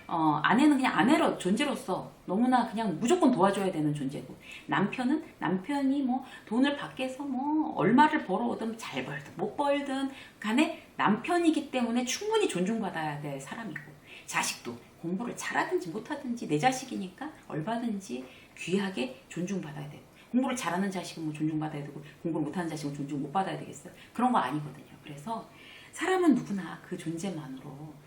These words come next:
정말 충분히 사랑받고 존중받아야 될 대상이다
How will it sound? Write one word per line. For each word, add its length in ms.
정말 340
충분히 480
사랑받고 600
존중받아야 2000
될 140
대상이다 500